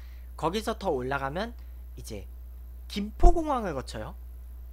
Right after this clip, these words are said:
몰라, 김포공항을 거친지 고촌을 거친지 모르겠는데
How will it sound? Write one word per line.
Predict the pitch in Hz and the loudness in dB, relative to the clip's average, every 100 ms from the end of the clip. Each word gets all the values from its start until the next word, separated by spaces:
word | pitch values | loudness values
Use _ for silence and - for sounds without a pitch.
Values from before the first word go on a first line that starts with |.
| - - - - - - - | -14 -14 -14 -14 -14 -14 -6
몰라, | 151 151 | 0 0
김포공항을 | - 220 - 320 320 302 285 254 | 0 -4 6 8 8 4 2 -2
거친지 | 226 233 202 196 | -6 -6 -4 -2
고촌을 | - - 254 254 | 0 0 0 -2
거친지 | 220 180 185 175 | -2 -6 -8 -8
모르겠는데 | 156 113 131 143 127 175 269 | -8 -8 -6 -6 -6 -6 -8